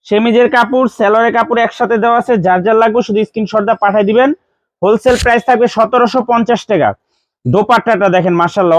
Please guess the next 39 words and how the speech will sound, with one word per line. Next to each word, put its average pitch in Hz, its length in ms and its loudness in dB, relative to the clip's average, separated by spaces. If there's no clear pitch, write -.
অসাধারণ 185 560 2
দোপাট্টা, 147 380 -2
খুবই 190 300 -2
সুন্দর। 196 260 0
হোলসেল 214 420 2
প্রাইস 247 280 4
সতেরোশো 233 440 0
পঞ্চাশ 240 300 -2
টাকা। 247 200 2
যারা 190 240 0
সেট 262 300 0
ধরে 233 260 2
নিবেন, 196 240 2
ওই 151 100 -2
যে 165 100 2
মলাটা 160 440 2
ক্লিয়ার 139 300 2
কর, 104 100 -6
যারা 185 220 0
সেট 247 260 2
ধরে 262 220 4
নিবেন, 285 240 4
পঞ্চাশ 240 360 2
টাকা 254 140 6
করে 254 140 4
ডিসকাউন্ট 220 480 0
পেয়ে 196 200 4
যাবেন। 156 260 2
যারা 185 160 2
সেট 240 240 4
ধরে 247 140 6
নিবেন, 254 300 4
পঞ্চাশ 214 340 0
টাকা 254 180 4
করে 262 200 4
ডিসকাউন্ট 226 420 -2
পেয়ে 214 180 4
যাবেন। 170 180 2
খুবই 220 200 0